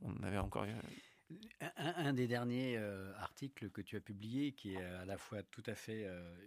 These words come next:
Speaker 2: u-, u-, illustratif et puis qui a un côté assez amusant, c'est, euh,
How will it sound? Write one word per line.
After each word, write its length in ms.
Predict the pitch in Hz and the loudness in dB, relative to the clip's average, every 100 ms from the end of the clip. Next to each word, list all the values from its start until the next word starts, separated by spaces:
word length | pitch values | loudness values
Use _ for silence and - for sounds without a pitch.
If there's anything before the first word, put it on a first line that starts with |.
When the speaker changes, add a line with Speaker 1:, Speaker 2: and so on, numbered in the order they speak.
| 113 | -8
Speaker 2:
u-, 160 | 113 156 117 | -8 -2 -2
u-, 220 | 113 110 | -2 -4
illustratif 580 | 139 107 - 104 135 127 | -2 -4 -2 -4 -2 -4
et 40 | 113 | -6
puis 120 | 95 | -4
qui 100 | 98 | -2
a 40 | |
un 60 | 92 | -2
côté 260 | 101 - | -4 -4
assez 220 | 101 90 104 | -4 -2 -2
amusant, 420 | 104 113 147 175 | 0 0 0 0
c'est, 300 | - 131 143 | -2 0 2
euh, 260 | 113 101 | 2 2